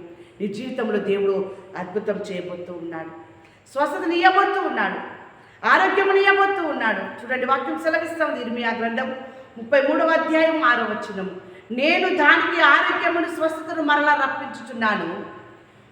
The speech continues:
వారిని స్వస్థపరచుచున్నాను, వారికి సత్య సమాధానం సమృద్ధిగా బయలుపరచెదను." దేవుని వాక్యాన్ని, సమాధానమును ఆయన బయలుపరుస్తాను అంటున్నాడు, ఆరోగ్యమును మరలా కలగజేస్తాను, స్వస్థతను కలగజేస్తాను అంటూ ఉన్నాడు దేవుని బిడ్డలారా.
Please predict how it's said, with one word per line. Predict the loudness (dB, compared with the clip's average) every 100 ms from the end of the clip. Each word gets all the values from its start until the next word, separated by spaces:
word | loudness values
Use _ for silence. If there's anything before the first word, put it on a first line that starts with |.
| _
వారిని | 2 4 4 2
స్వస్థపరచుచున్నాను, | 0 0 2 0 2 2 2 -4 0 2 2 2
వారికి | 4 4 2 -2
సత్య | -4 -4 -6 -4
సమాధానం | -4 0 0 -2 -4
సమృద్ధిగా | -4 -4 -6 -8 2 4 4 2 -2 -6 -10 -16 -20 -20 -20 -20 _ _ -10 -2
బయలుపరచెదను." | 4 6 4 2 0 -2 -4 -6 -6 -8 -8 4
దేవుని | 6 6
వాక్యాన్ని, | 4 6 6 4 2 2 0 -4 -10 -14 -20 -20 -20 -20 _ _ _ _ _ _ 0
సమాధానమును | 4 8 6 6 4 4 4
ఆయన | 4 4
బయలుపరుస్తాను | 4 2 0 -2 -2 -4 -4
అంటున్నాడు, | -6 -8 -12 -10 0
ఆరోగ్యమును | 2 2 0 0 2
మరలా | 4 4 4 2
కలగజేస్తాను, | 0 -2 -4 -4 -4 -4 -6 -12 -20 -6
స్వస్థతను | -2 -2 -4 -8 -2
కలగజేస్తాను | 0 2 2 2 2 0
అంటూ | 0 -2 -4
ఉన్నాడు | -2 -2
దేవుని | -6 -8 -8
బిడ్డలారా. | -10 -10 -10 -10